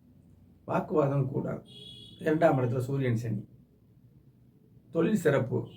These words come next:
பயணங்கள் உண்டு. வேலையில அனுசரித்து செல்லணும். அது என்னன்னு பார்த்துக்கணும். கும்பம்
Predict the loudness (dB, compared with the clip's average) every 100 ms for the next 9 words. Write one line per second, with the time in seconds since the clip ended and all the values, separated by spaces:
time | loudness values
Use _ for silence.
0 | -10 0 4 4 4 4 4 2 0 0
1 | 2 4 4 2 2 0 0 0 0 -2
2 | -4 -8 -8 -8 -12 -18 -20 -20 -20 -20
3 | -20 -20 -20 _ _ -18 -4 2 4 4
4 | 6 6 4 4 0 0 -2 -2 -8 -20
5 | -20 -10 0 2 2